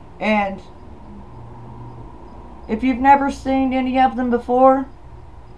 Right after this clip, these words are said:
ask them if you want to. You're more likely to see 'em if you ask them nicely and be civilized. 'Cause we have so many people who are uncivilized on this earth today.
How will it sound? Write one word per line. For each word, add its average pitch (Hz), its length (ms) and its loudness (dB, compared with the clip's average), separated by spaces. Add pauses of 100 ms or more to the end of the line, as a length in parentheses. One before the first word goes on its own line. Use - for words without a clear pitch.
(1600)
ask 226 380 4
them 156 180 -8
if 143 180 -10
you 156 140 -6
want 170 320 -4
to. 131 300 -12 (1000)
You're 156 160 -6
more 185 320 -2
likely 185 460 -2
to 190 100 -14
see 208 340 -8
'em 123 340 -10 (760)
if 160 180 -10
you 160 220 -12
ask 185 320 -4
them 208 180 -6
nicely 180 480 -6
and 156 140 -10
be 170 100 -6
civilized. 135 760 -8 (360)
'Cause 170 160 -16
we 202 80 -6
have 185 160 -4
so 202 320 2
many 208 260 -2
people 160 380 -8
who 160 100 -6
are 143 240 -2
uncivilized 143 760 -8
on 127 120 -14
this 123 180 -14
earth 123 200 -14
today. 120 400 -10